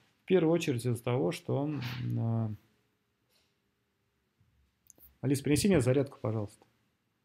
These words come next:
а то мне этот ноутбук щас сядет. Вот, то есть это первостепенно, первостепенно, а, из-за того, что они берут слишком много заказов, а не всегда получается.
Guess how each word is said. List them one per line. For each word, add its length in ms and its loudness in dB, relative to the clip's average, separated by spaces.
а 100 -6
то 140 -4
мне 160 2
этот 160 -4
ноутбук 320 -2
щас 180 -10
сядет. 260 -6
Вот, 340 6
то 80 2
есть 180 0
это 260 0
первостепенно, 800 2
первостепенно, 880 -2
а, 520 0
из-за 160 2
того, 240 6
что 140 -2
они 100 0
берут 240 0
слишком 280 -4
много 140 0
заказов, 460 -2
а 440 0
не 160 0
всегда 280 -2
получается. 600 -6